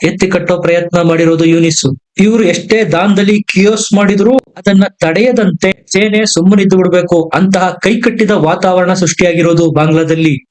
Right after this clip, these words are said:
ಕಾಮನ್ ಸೆನ್ಸ್ ನೀವೇ ಯೋಚನೆ ಮಾಡಿ, ಪತ್ರಕರ್ತರನ್ನ, ಮೀಡಿಯಾ ಹೌಸ್ ಗಳನ್ನ ಟಾರ್ಗೆಟ್ ಮಾಡಿ, ಹಿಂದೂಗಳನ್ನ ಟಾರ್ಗೆಟ್ ಮಾಡಿ ಹಿಂಸೆ ಮಾಡಲಾಗುತ್ತೆ ಅಂದ್ರೆ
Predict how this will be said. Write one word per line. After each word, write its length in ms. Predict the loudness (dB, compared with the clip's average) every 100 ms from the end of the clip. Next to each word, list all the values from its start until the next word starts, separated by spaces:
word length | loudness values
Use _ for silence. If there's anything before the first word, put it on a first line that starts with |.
| -6
ಕಾಮನ್ 360 | -2 0 2
ಸೆನ್ಸ್ 260 | 2 0 2
ನೀವೇ 300 | 2 2 2
ಯೋಚನೆ 280 | 2 0 0
ಮಾಡಿ, 320 | 0 0 -2 -6 _
ಪತ್ರಕರ್ತರನ್ನ, 720 | -4 -2 -2 -2 -2 -2 0 2
ಮೀಡಿಯಾ 420 | 2 0 0 0
ಹೌಸ್ 200 | 0 0 0
ಗಳನ್ನ 220 | -2 -2
ಟಾರ್ಗೆಟ್ 420 | 0 0 0 0 0
ಮಾಡಿ, 280 | 0 0
ಹಿಂದೂಗಳನ್ನ 720 | -2 -2 0 2 2 0 0 -2
ಟಾರ್ಗೆಟ್ 440 | -2 0 -2 -2
ಮಾಡಿ 360 | -2 0 0 0 0
ಹಿಂಸೆ 280 | 0 2 2
ಮಾಡಲಾಗುತ್ತೆ 640 | 0 0 0 0 -2 -2
ಅಂದ್ರೆ 440 | 0 0 0 -2